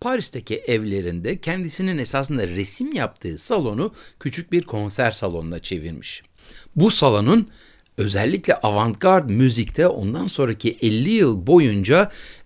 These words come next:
çok önemli bir yer, bir Kabe haline geldiğini söyleyelim. Bakın, ünlü Fransız besteciler Alexis Emmanuel Chabrier, Vincent Dandy, Claude Debussy,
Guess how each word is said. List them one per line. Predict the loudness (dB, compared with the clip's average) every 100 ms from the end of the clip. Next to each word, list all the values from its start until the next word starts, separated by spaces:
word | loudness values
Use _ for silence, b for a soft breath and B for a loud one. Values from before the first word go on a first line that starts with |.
| -12
çok | 4 4 6
önemli | 2 2 2 2
bir | 2 2
yer, | 4 6 6 2 -4
bir | -2 -2 B B -8
Kabe | -2 0 2
haline | 0 0 0 0
geldiğini | 0 2 2 2 0
söyleyelim. | 0 2 2 2 0 -4 -4
Bakın, | -2 0 0 2 6
ünlü | 8 8
Fransız | 4 2 2 0 2
besteciler | 2 2 -2 0 0 0 -2 -6
Alexis | 0 0 0 -2 -4 -4 -4
Emmanuel | 0 0 2 4 4 2
Chabrier, | -2 -6 0 4 4 4 -2 B B B -4
Vincent | 0 0 0 0 2
Dandy, | 4 4 4 2 -4 _ _ -4
Claude | -2 0 -2
Debussy, | -2 -2 0 2